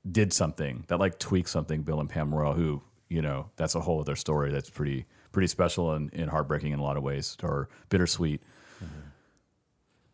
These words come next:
Speaker 1: But the sequence of how we ended up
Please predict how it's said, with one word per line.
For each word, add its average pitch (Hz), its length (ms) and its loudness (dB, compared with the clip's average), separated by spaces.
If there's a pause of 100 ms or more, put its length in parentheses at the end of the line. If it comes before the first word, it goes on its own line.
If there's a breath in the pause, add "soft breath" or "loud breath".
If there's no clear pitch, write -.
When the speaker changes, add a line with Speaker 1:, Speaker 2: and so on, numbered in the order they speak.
(180)
Speaker 1:
But 120 160 6
the 113 60 4
sequence 147 560 8
of 104 120 8
how 120 340 8
we 113 300 6
ended 104 320 4
up 90 260 4